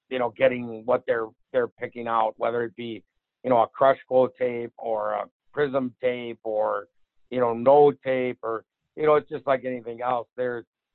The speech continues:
they're seeing something, you know, obviously we have to figure out what it is. Um, that being said, you know, my fly, like, a lot of my fly selections aren't, uh, aren't much different from what I run, you know, in the,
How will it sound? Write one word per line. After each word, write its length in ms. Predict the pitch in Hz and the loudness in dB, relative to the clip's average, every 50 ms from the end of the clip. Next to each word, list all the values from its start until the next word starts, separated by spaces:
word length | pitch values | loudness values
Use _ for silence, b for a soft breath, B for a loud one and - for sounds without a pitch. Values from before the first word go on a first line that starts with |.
| _ _ _ _ | _ _ _ _
they're 160 | - 135 127 - - | -8 -8 -8 -6 -2
seeing 280 | 180 175 160 143 131 - | -2 -2 -2 -2 -4 0
something, 460 | - 151 143 131 127 135 123 123 120 120 | 2 2 2 0 -2 -8 -10 -10 -10 -10
you 60 | 117 | -8
know, 80 | 117 | -6
obviously 500 | 117 117 120 117 113 120 117 110 _ 123 | -4 -4 -4 -4 -4 -8 -12 -14 _ -14
we 120 | 117 117 117 | -10 -6 -6
have 140 | 117 110 _ | -6 -6 _
to 80 | 110 - _ | -12 -16 _
figure 280 | 123 117 107 113 110 | -12 -8 -6 -2 -2
out 120 | 107 107 107 | -2 -2 -2
what 120 | 107 104 | -4 -4
it 120 | 104 101 107 | -6 -6 -6
is. 220 | 107 107 101 98 - _ _ _ _ _ _ _ _ _ _ _ - | -4 -6 -6 -8 -10 _ _ _ _ _ _ _ _ _ _ _ -6
Um, 460 | 117 110 107 104 104 101 - - - - _ _ _ _ _ _ _ - | -4 -2 -2 0 -2 -4 -4 -8 -16 -20 _ _ _ _ _ _ _ 2
that 220 | 156 160 156 - | 4 4 4 4
being 220 | 156 147 139 127 - | 0 -4 -4 -4 -2
said, 240 | - 156 151 139 123 _ _ _ _ _ _ _ _ _ | 0 2 2 2 0 _ _ _ _ _ _ _ _ _
you 80 | - 135 | -2 0
know, 80 | 139 135 | 0 0
my 240 | 127 123 123 113 - - | 2 0 -2 -2 -2 0
fly, 320 | 123 143 139 147 151 139 | 2 2 2 2 0 -2
like, 160 | 120 123 117 - | -4 -6 -6 -2
a 40 | 120 | 0
lot 160 | 135 135 135 | 0 2 2
of 60 | 135 | 0
my 140 | 139 131 113 - - | -2 -4 -4 -6 -8
fly 260 | 113 110 113 123 120 - - | -8 -6 -6 -8 -10 -10 -6
selections 540 | 127 127 127 131 127 _ - 127 123 120 - _ _ _ _ _ _ _ _ _ _ _ _ _ _ _ _ _ _ _ _ _ _ | -2 -2 -2 -2 -2 _ -14 -14 -14 -16 -18 _ _ _ _ _ _ _ _ _ _ _ _ _ _ _ _ _ _ _ _ _ _
aren't, 320 | 120 127 127 127 131 127 - _ - | 0 0 0 0 -2 -6 -8 _ -6
uh, 280 | 117 110 107 104 101 101 - _ _ _ _ _ _ _ _ _ _ _ _ | -6 -4 -4 -6 -8 -8 -12 _ _ _ _ _ _ _ _ _ _ _ _
aren't 260 | - 147 147 151 147 | 0 0 0 0 -2
much 140 | 147 147 139 - _ | -4 -8 -8 -8 _
different 340 | 151 139 - - 139 131 131 - | -8 -8 -8 -8 -12 -12 -12 -10
from 140 | 123 127 | -8 -4
what 140 | 127 123 120 | -2 -2 0
I 100 | 120 113 | 0 -2
run, 400 | 110 110 117 113 120 120 117 113 110 _ _ _ _ _ _ _ _ _ _ _ - | -4 -4 -4 -4 -4 -6 -8 -12 -20 _ _ _ _ _ _ _ _ _ _ _ -8
you 60 | 123 | -4
know, 160 | 117 113 117 | -4 -4 -4
in 280 | 117 117 117 117 113 110 | -6 -10 -12 -12 -10 -8
the, 120 | 110 | -10